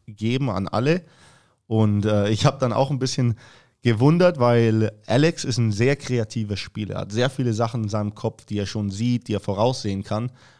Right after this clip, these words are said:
Und bei den Punt-Returns hat er es zweimal probiert, den Ball dann nochmal abzugeben mit einem Lateral.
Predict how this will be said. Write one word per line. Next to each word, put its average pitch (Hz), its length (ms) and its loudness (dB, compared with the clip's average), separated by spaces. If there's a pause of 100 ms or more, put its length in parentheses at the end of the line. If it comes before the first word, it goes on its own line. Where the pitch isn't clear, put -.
(100)
Und 110 100 -4
bei 107 120 2
den 110 120 0
Punt-Returns 113 640 -4
hat 113 80 -4
er 110 60 -2
es - 120 -8
zweimal 131 360 2
probiert, 127 500 -2 (520)
den 117 180 0
Ball 143 200 4
dann 147 120 2
nochmal 139 300 0
abzugeben 120 520 -2
mit 120 140 -4
einem 107 100 2
Lateral. 127 560 2